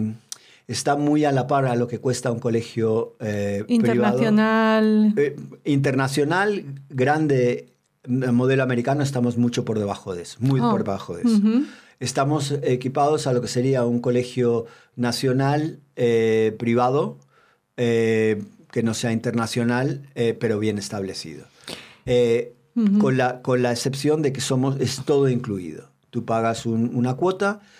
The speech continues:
Speaker 1: al, al mes y eso incluye, pues, comida, eh, actividades, todo.
Speaker 2: ¿Ya
Speaker 1: Porque
Speaker 2: tenéis un lugar?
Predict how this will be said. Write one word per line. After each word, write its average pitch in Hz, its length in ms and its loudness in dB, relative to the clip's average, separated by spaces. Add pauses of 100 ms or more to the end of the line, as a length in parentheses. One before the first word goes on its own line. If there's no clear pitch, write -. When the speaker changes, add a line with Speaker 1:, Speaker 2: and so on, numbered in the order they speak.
(280)
Speaker 1:
al, 117 280 -2
al 113 180 -2
mes 185 440 -2
y 123 160 0
eso 127 180 -2
incluye, 113 520 -2
pues, 98 240 -10
comida, 160 640 0 (380)
eh, 107 680 0
actividades, 139 1120 0
todo. - 300 -8
Speaker 2:
¿Ya - 420 -2
Speaker 1:
Porque - 20 0
Speaker 2:
tenéis 262 640 2
un 254 120 6
lugar? 294 320 2